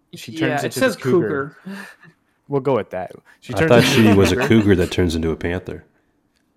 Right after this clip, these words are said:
Speaker 1: Oh, maybe.
Speaker 2: Oh.
Speaker 1: Cougar turns into another cougar.
Speaker 3: <laughs> Yeah.
Speaker 1: How old is Nidalee?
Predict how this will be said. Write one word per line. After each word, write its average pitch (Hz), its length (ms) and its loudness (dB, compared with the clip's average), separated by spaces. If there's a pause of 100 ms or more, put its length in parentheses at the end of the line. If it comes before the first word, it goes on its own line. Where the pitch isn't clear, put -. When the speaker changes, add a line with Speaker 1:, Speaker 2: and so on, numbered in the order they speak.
Speaker 1:
Oh, 104 140 -18
maybe. 90 180 -12
Speaker 2:
Oh. 160 540 2 (580)
Speaker 1:
Cougar 120 260 -6
turns - 220 -4
into 214 140 -4
another 294 260 -4
cougar. 190 420 -8
Speaker 3:
<laughs> - 40 -20 (480)
Yeah. 80 220 -10 (1080)
Speaker 1:
How 190 140 -6
old 143 160 -2
is 107 100 -6
Nidalee? 95 380 -14